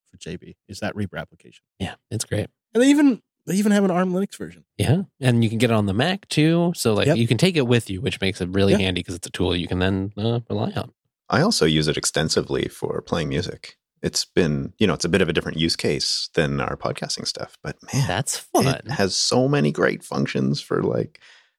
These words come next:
Speaker 3: all the things. So I gotta say, if you're a musician as well, uh, on Linux, that I, it's a heavy recommendation.
Speaker 1: Indeed. We all love it. We're very grateful. That's an application that's come to Linux, and they've made a native build of it.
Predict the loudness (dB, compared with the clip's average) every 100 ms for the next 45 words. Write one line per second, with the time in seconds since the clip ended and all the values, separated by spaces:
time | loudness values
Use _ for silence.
0 | _ _ -16 -2 2 2 0 -10 -18 -16
1 | -18 -12 -2 0 0 0 0 0 -2 -2
2 | -2 -4 -8 -6 -4 -4 -4 -6 -6 -6
3 | -6 -4 -2 -2 -6 _ -6 -4 -2 -2
4 | 0 0 0 -4 -10 -12 -16 -14 -10 -10
5 | -12 _ _ _ _ -20 -6 -4 -4 -6
6 | -2 2 2 0 -4 -6 -8 -10 -12 -18
7 | _ _ 2 4 4 2 -4 _ _ -2
8 | 2 4 4 2 0 _ _ _ _ _
9 | _ _ -2 0 0 0 -4 -4 -6 -6
10 | -4 -4 -4 -6 -6 -6 -4 -8 -4 -2
11 | 0 2 0 0 0 2 2 2 2 0
12 | -2 -4 -4 -6 -10 -12